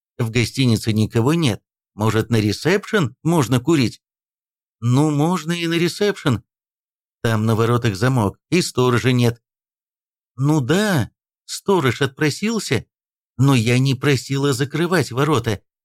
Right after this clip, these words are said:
Сейчас". Яна повернула назад, а Кирилл и Олег остались на крыльце. На свежем воздухе как будто спокойней. Кирилл стоял именно там, где третьего дня видел Яну с перстеньком в форме сердечка.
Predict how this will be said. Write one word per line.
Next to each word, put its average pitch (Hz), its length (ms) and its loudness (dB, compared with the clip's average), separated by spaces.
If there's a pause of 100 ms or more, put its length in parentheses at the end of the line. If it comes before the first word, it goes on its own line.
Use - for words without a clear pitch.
Сейчас". 175 520 -2 (880)
Яна 120 340 0
повернула 127 560 2
назад, 123 440 0
а 139 80 2
Кирилл 131 340 0
и 139 60 2
Олег 131 360 -2
остались 143 540 -4
на 127 100 -2
крыльце. 123 640 -6 (400)
На 120 140 2
свежем 165 420 -2
воздухе 139 520 -2
как 120 280 -2
будто 143 320 -4
спокойней. 113 800 -4 (1300)
Кирилл 139 420 2
стоял 120 460 2
именно 117 400 4
там, 156 400 0
где 120 180 0
третьего 127 500 0
дня 120 240 2
видел 120 340 2
Яну 151 480 0
с - 100 -6
перстеньком 135 800 -2
в - 80 -6
форме 131 320 2
сердечка. 117 760 0